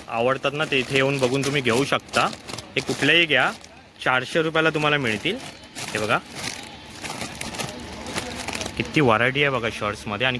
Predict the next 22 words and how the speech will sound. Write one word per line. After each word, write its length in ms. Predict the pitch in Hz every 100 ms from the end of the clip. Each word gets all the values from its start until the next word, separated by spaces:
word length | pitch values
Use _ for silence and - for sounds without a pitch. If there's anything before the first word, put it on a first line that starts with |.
| -
कलर 280 | 113 135 151
बघा, 220 | 120 131
कलर 320 | - 117 135
तर 120 | 135
एक 220 | 131 117
नंबर 300 | 139 143 156
आहेत. 180 | 127 123 - - - - - -
हे 80 | 135
ऑफिस 420 | 123 113 151 -
यूजसाठी 360 | 139 147 147 147
पण 160 | 151 143
तुम्ही 160 | 147
वापरू 360 | 139 113 135 143
शकता 440 | 139 - - 143 180 - - - - - - - - - - -
किंवा 180 | 127
भाऊबीजेला 480 | 123 110 123 131 139
बहीण 240 | 127 127 135
आपल्या 200 | 135 131
भावाला 340 | 113 120 135
गिफ्ट 260 | 127 123 123
देऊ 180 | 127 127
शकते. 600 | 117 - 117 113 113